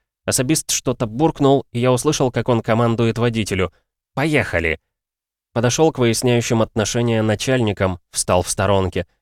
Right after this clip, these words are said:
Зачем мешать людям, о чем-то яростно спорящим? Тем более, если они старшие по званию. Разговаривают громко, особенно Голдович.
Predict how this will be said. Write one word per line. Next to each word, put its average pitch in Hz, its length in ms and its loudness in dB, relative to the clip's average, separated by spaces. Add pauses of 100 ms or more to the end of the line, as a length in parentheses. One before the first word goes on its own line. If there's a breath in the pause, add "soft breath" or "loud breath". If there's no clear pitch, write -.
(260)
Зачем 170 320 0
мешать 120 400 0
людям, 135 420 0
о 104 80 -6
чем-то 113 300 -4
яростно 95 500 -2
спорящим? 82 680 -4 (320)
Тем 92 200 -2
более, 98 300 0
если 87 320 -2
они 82 240 -2
старшие 85 480 -2
по 92 160 -2
званию. 90 440 -2 (380)
Разговаривают 98 680 0
громко, 113 460 0
особенно 87 480 -2
Голдович. 85 640 -2